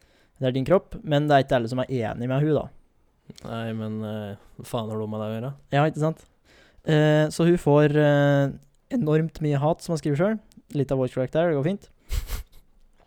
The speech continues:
Speaker 1: Ignorer den, du er profesjonell, Olav. Eh, put the rope around your neck and do us all a favor.
Speaker 2: <laughs>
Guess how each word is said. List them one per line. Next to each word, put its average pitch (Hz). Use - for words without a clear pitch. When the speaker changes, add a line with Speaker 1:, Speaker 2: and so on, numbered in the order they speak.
Speaker 1:
Ignorer 123
den, 151
du 147
er 131
profesjonell, 131
Olav. 180
Eh, 147
put -
the 220
rope 180
around 156
your 151
neck -
and 160
do 147
us 147
all 131
a 135
favor. 113
Speaker 2:
<laughs> -